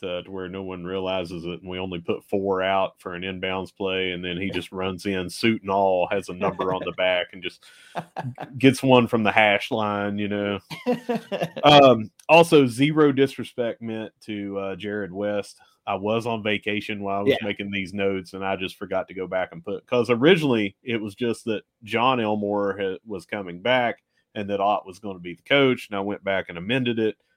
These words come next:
Speaker 1: when James Kelly was announced, but I just forgot to put Jared
Speaker 2: Yeah,
Speaker 1: West on
Speaker 2: I
Speaker 1: there.
Speaker 2: don't think anybody sees that as disrespected. It's just one of those things that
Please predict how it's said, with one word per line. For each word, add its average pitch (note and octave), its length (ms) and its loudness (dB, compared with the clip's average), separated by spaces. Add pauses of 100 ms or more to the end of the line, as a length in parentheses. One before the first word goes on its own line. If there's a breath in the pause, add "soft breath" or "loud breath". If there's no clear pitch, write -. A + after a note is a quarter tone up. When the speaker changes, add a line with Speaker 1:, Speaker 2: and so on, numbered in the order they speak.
(160)
Speaker 1:
when F2+ 180 -10
James F2+ 300 -4
Kelly B2+ 320 2
was A2 180 -2
announced, G#2+ 320 -6
but G2 80 -4
I F#2 80 -4
just F2+ 180 -10
forgot E2+ 280 -10
to - 40 -20
put D#2 160 -18
Jared E2 320 -10
Speaker 2:
Yeah, E2 100 -4
Speaker 1:
West E2+ 200 -4
on E2+ 60 -2
Speaker 2:
I E2+ 40 0
Speaker 1:
there. - 60 -2
Speaker 2:
don't F#3+ 200 4
think D#3 200 2
anybody C3+ 480 2
sees C3 380 -4
that B2 180 4
as B2 120 -4
disrespected. C3 800 2
It's D#3+ 260 2
just D3+ 180 -4
one D3 160 2
of C#3+ 60 2
those C#3 200 4
things C#3 300 2
that - 180 -2